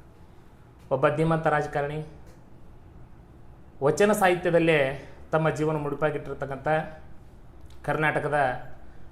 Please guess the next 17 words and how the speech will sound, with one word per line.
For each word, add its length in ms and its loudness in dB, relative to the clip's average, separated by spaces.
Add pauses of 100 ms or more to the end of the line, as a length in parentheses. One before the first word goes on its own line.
(120)
ಬಸವಾದಿ 420 4
ಶರಣರ 380 2 (1400)
ವಚನ 320 4
ಸಾಹಿತ್ಯಗಳನ್ನು 680 0
ಅತ-, 540 0
ಅತಿ 300 0
ಸುಲಲಿತವಾಗಿ 800 4
ತಮ್ಮ 200 0 (640)
ನುಡಿಗಳಿಂದ 400 8
ಮಾತನಾಡುವ 560 2 (520)
ಸಿ 80 4
ಎಂ 100 6
ಇಬ್ರಾಹಿಂ 360 2
ಸಾಹೇಬರು 340 -2
ಇವತ್ತು 240 0
ನಮ್ಮ 140 -6
ಕಾರ್ಯಕ್ರಮದಲ್ಲಿದ್ದಾರೆ. 1000 -2